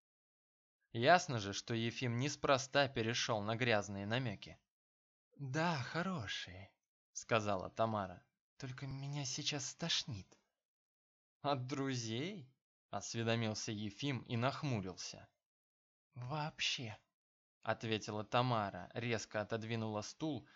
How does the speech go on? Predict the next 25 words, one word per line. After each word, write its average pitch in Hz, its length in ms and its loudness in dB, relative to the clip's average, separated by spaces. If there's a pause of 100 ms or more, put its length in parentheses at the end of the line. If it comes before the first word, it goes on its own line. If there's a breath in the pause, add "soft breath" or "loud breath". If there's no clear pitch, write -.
(160 loud breath)
поднялась 110 800 0
и 131 100 -4
сильно 107 460 0
качнулась. 120 840 -2 (840 soft breath)
Ефим 123 560 0
подал 113 380 6
ей 117 220 4
руку, 131 420 2
но 110 160 0
принимать 113 640 2
его 110 220 0
помощь 117 540 0
она 120 260 0
не 120 140 0
хотела 104 760 -2
и 120 100 -4
отшатнулась. 113 1000 0 (880 loud breath)
Хорошо, 123 480 4
что - 200 0
под 131 280 2
руку 123 260 -2
девушки 139 500 0
попался 123 640 2
опорный 123 720 2
столб 113 580 0